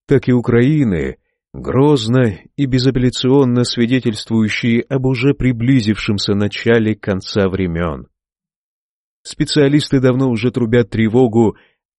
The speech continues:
о катастрофическом потеплении климата на планете. За период с тысяча девятьсот семидесятого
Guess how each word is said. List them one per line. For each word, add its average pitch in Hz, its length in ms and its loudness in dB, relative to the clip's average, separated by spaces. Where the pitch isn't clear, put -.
о 135 80 -4
катастрофическом 131 1040 -2
потеплении 113 720 0
климата 113 520 -2
на 98 140 0
планете. 107 760 -2
За 73 200 -8
период 147 420 2
с - 100 -14
тысяча 160 400 -2
девятьсот 131 420 0
семидесятого 120 880 0